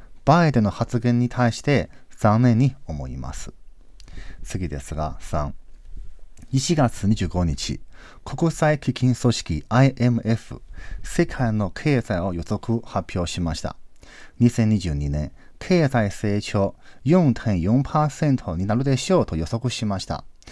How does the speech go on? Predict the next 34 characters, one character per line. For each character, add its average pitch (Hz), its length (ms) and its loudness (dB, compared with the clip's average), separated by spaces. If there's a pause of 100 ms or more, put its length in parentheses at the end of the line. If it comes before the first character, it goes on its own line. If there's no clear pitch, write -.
(240)
こ - 140 -4
れ 175 100 2
は 165 220 4
二 123 120 4
千 135 220 2
二 127 100 4
十 131 140 2
一 - 180 -4
年 131 80 4
の 104 60 2
予 85 80 0
測 107 360 -2
よ 110 120 2
り 143 240 2 (260)
マ 117 160 4
イ - 20 4
ナ 127 140 4
ス 120 240 -2
零 120 240 4
点 82 220 -4
五 101 200 -2
パ - 220 -2
ー 131 60 0
セ 131 140 2
ン 98 60 0
ト - 140 -4
で - 140 -6
す。 - 200 -10 (760)
中 208 280 2
国 156 160 2
に 151 60 0
対 147 240 0
し 135 80 -6
て 165 300 2